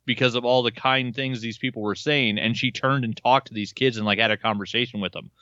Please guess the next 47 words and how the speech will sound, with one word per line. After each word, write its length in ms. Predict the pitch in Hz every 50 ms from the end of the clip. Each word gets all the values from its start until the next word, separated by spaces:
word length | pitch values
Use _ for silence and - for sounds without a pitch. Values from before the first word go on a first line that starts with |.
| _ _
So, 100 | - -
like, 160 | 147 143 135 120
they 120 | 160 175
got 180 | 185 185 180 -
to 100 | 175 139
meet 340 | 120 113 123 156 185 -
the 100 | - 160
hero 580 | 127 135 156 170 151 117 98 87 85 85 85 - _ _ - - - -
of 120 | 127 123
the 100 | 120 117
story 360 | 113 - 151 151 147 143 139
that, 80 | 120 117
like, 180 | 113 113 101
they'd 200 | - 127 131 120
been, 180 | 117 123 117 117
you 100 | 117 113
know, 260 | 110 107 104 101 - - _ -
publicly 400 | - 151 147 147 139 - 135 120
saying 240 | - 139 139 131
how 140 | 107 120 113
awesome 400 | 76 104 123 135 131 - 127 107
it 60 | 78
was. 360 | 76 87 92 85 80 76 - - _ -
But, 280 | 151 143 143 135 - -
like, 240 | 139 131 123 110 _ _ _ _ _ _ -
she 160 | - - 170
was 140 | 151 135 120
doing 200 | 151 165 165 151
all 280 | - 123 131 160 170
of 80 | 170 151
that, 260 | 160 156 147 139 -
like, 180 | 139 135 131 - _ _ _
fun, 240 | - 147 160 165 156
good 240 | 131 127 147 156 151
stuff 260 | - - 131 117 -
and 100 | 127 117
just 120 | 117 113
sharing, 460 | - - - 131 135 151 160 156 147
like, 160 | 143 127 113 -
her 160 | - 131 117
joy 580 | 110 107 98 104 113 123 147 147 113 85 - - -
of 180 | 110 104 95
being 240 | 104 117 127 135 123
part 220 | - 139 135 131
of 60 | 120 -
Star 280 | - 117 117 127 123
Wars, 160 | 113 98 -